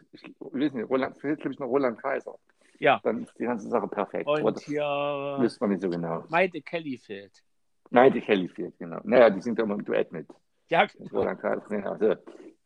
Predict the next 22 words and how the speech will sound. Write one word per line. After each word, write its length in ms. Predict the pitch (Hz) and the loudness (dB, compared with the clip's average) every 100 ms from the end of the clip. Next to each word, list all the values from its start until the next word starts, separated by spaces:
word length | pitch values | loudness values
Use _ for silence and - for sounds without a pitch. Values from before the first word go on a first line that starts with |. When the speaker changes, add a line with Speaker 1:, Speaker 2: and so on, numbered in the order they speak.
| - | 4
Speaker 1:
Also, 460 | 214 247 196 165 113 | 8 8 6 4 2
gut. 260 | 233 262 220 - - - _ - | -2 -2 -2 -4 -18 -18 _ -16
Das 80 | 156 | -8
haben 100 | 170 | -6
wir 40 | |
jetzt 120 | 156 | -6
noch 100 | 165 | -4
Werbung 200 | 156 165 | -4 -4
fürs 200 | 156 139 | -6 -10
Z 120 | 165 | -8
D 60 | 139 | -8
F 220 | 160 - | -10 -14
gemacht. 340 | 107 92 - _ _ _ _ _ | -18 -18 -20 _ _ _ _ _
Speaker 2:
Sehr 180 | - - | -2 0
gut. 320 | 277 143 - _ _ - | -2 -4 -10 _ _ -6
Speaker 1:
In 160 | 175 | -6
diesem 240 | 214 175 175 | -6 -8 -4
Sinne, 340 | 196 247 277 - _ _ _ _ _ | -2 -2 -4 -10 _ _ _ _ _
so 100 | - 127 | -20 -18
viel 120 | - | -14
Schleichwerbung 540 | - 135 - 101 95 | -8 -8 -8 -12 -12
hier. 200 | 85 87 | -16 -20